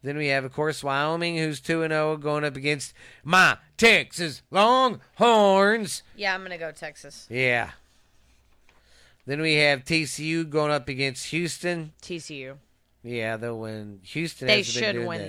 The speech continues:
Speaker 2: this
Speaker 1: good.
Speaker 2: game.
Speaker 1: Yeah, they should. <coughs> Um, we got Sacramento State going up against Stanford.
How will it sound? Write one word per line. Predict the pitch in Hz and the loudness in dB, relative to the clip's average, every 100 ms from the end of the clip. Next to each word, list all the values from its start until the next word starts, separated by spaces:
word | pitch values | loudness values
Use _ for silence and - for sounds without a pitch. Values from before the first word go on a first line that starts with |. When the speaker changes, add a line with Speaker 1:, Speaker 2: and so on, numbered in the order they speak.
| - | -10
Speaker 2:
this | 101 | -10
Speaker 1:
good. | - | -10
Speaker 2:
game. | 139 135 147 _ _ _ _ _ _ | -10 -14 -18 _ _ _ _ _ _
Speaker 1:
Yeah, | 117 120 120 | -6 -4 -2
they | 123 127 | -2 -4
should. | 131 131 123 107 95 _ _ _ _ _ _ _ _ 208 | -4 -4 -4 -6 -12 _ _ _ _ _ _ _ _ 0
<coughs> | 262 320 - | 2 0 0
Um, | 196 175 143 131 | -2 0 -2 -4
we | 139 | -2
got | 151 147 | -2 -2
Sacramento | - 175 156 170 165 160 151 | 0 0 2 -2 0 0 -2
State | 139 - 190 190 | -4 0 0 0
going | 156 170 | -4 -2
up | 160 139 | -2 -4
against | 147 147 147 143 127 | -6 -2 0 -2 -6
Stanford. | - 165 180 220 - 135 139 | -6 -4 -2 -4 -6 -6 -6